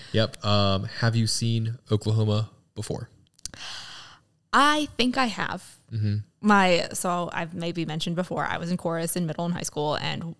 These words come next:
Speaker 2: one year in middle school, we did Broadway. And so we, s-, I mean, I'm, that's why I was excited for this musical theme, because I sang a lot of these songs in chorus. And I'm pretty sure we watched this one, but I, as I was telling my mom before we did this,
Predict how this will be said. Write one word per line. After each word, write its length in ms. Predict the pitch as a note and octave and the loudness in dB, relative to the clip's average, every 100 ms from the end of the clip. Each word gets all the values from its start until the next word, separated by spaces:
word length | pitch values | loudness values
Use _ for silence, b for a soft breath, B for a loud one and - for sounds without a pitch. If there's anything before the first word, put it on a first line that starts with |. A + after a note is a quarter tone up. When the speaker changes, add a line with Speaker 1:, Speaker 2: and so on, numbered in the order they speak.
| - | -8
Speaker 2:
one 260 | F3 G3 A3+ | 2 4 6
year 120 | A3+ | 6
in 80 | G3 | 6
middle 160 | E3+ | 4
school, 480 | E3 E3+ D#3 D#3 - | 0 0 2 2 0
we 160 | - E3 | -2 -2
did 220 | E3 D#3+ | -2 -2
Broadway. 640 | D#3+ D#3+ D#3 D3 C#3+ F#3 F3 _ _ _ | 0 0 0 -4 -4 -6 -8 _ _ _
And 120 | - F3 | -6 -4
so 80 | |
we, 80 | E3 | -2
s-, 100 | E3+ - | -2 -2
I 40 | |
mean, 200 | D#3 D3+ - | -4 -4 -4
I'm, 140 | E3 | -4
that's 160 | - - | -6 -6
why 80 | - | -6
I 20 | |
was 120 | - | -6
excited 360 | - - - F#3 | -4 -2 -2 -4
for 220 | - E3+ G3 | -4 -4 -2
this 200 | - - | -4 -2
musical 340 | F3 - - - | -4 -4 -8 -6
theme, 220 | - - | -4 -4
because 240 | F3+ F#3 | -4 -4
I 80 | - | -2
sang 220 | - C#4+ | 2 4
a 40 | E3 | 2
lot 120 | - | -2
of 60 | |
these 140 | - F#3 | -4 -4
songs 220 | - - | -4 -4
in 60 | - | -4
chorus. 280 | - - - B B B | -4 -4 -6 B B B
And 80 | G#3+ | -10
I'm 260 | - G4 F4 | -6 -4 -2
pretty 320 | - D#4+ F#4+ | -4 0 2
sure 280 | F4 D4 D4+ | 2 2 2
we 100 | D4 | 2
watched 380 | C#4 - - - | 2 2 0 -2
this 200 | C4+ - | -4 0
one, 280 | C4 B3+ B3+ B B | 2 2 0 B B
but 100 | - | -6
I, 80 | - - _ _ _ - | -6 -8 _ _ _ 0
as 180 | F#3 G3 | 2 4
I 80 | |
was 120 | F3+ E3+ | 4 2
telling 200 | F#3+ F3 | 0 0
my 80 | |
mom 240 | E3+ E3+ E3+ | 0 0 -2
before 200 | F3 F3 | -4 -4
we 100 | E3 | -2
did 140 | E3 | -4
this, 240 | E3+ F#3 | -2 -4